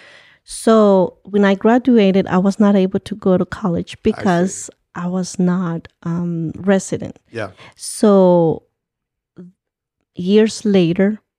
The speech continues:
Speaker 1: I think two thousand and three, Oklahoma was the second or the third state that was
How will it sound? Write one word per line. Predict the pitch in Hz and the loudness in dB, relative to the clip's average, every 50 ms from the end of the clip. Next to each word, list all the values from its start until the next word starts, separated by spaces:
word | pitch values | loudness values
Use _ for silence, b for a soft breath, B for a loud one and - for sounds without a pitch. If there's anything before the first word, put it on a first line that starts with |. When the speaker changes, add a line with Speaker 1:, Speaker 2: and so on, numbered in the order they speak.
| _ _ _ _ _ _ - | _ _ _ _ _ _ -10
Speaker 1:
I | 185 185 - _ | -10 -10 -10 _
think | - 185 185 190 _ _ - _ _ _ _ _ _ - | -4 -2 -2 -2 _ _ -20 _ _ _ _ _ _ -14
two | - - 208 190 | -4 -2 -2 -2
thousand | - 185 165 175 - - 202 190 180 | -2 -4 -6 -4 -4 -2 0 0 0
and | 165 170 - | 0 -2 -4
three, | - - 185 202 202 - - | -4 -2 0 2 2 0 -2
Oklahoma | 190 - 180 175 175 - 220 220 220 220 208 | -4 -2 -2 -2 -2 0 0 2 2 2 0
was | 202 190 185 185 | 0 -2 -2 -2
the | - 185 185 | -4 -6 -6
second | - - - 214 220 - - 233 226 | -6 -4 -2 -2 -2 0 2 2 2
or | 214 196 | 2 2
the | 180 185 180 | 0 -2 -4
third | 175 _ - 190 196 202 - | -6 _ 0 2 2 2 0
state | - - _ - 202 202 208 208 - - | -4 -10 _ 0 2 2 2 0 -2 -2
that | - 185 202 190 | -2 -2 -2 0
was | 180 170 160 175 - | -2 -4 -4 -6 -8